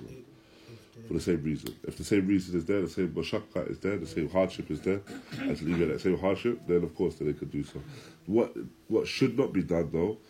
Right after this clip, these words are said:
Speaker 1: is that the person, uh, seeks to combine Maghrib and Isha at home. The man, sorry. The man seeks to combine the Maghrib and Isha at home. So he,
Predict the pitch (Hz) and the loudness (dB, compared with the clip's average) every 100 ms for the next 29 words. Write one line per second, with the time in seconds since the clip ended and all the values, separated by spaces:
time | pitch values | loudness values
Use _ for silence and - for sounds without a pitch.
0 | - - - - 87 - 85 - 101 92 | -20 -20 -6 -2 0 0 -2 2 2 2
1 | 95 87 76 - _ _ - _ _ _ | 0 0 -2 -18 _ _ -20 _ _ _
2 | _ _ _ - - - - - 85 78 | _ _ _ -20 -20 -20 -12 -2 -2 -2
3 | - 117 - 85 78 69 87 92 87 90 | 0 -2 0 -2 -2 0 2 4 2 0
4 | - - 80 87 87 78 80 - 92 - | -6 -4 -2 0 0 -2 -4 0 0 0
5 | 78 - 85 76 69 - - 80 95 90 | -6 -6 -4 -4 -6 -18 -8 0 2 2
6 | 71 - - _ - - 71 69 - - | 0 -12 -20 _ -20 -6 -4 -4 -10 -18
7 | - - - - - - - 82 98 95 | -18 -16 -20 -20 -20 -14 -2 4 4 4
8 | - 92 - 92 80 95 98 85 92 90 | 0 -2 0 -2 2 4 4 2 0 0
9 | 85 80 - - 92 - - 78 71 - | 0 -4 -4 0 0 0 -6 -8 -8 -12
10 | - - - - 90 85 82 95 95 | -20 -20 -6 2 4 4 2 2 2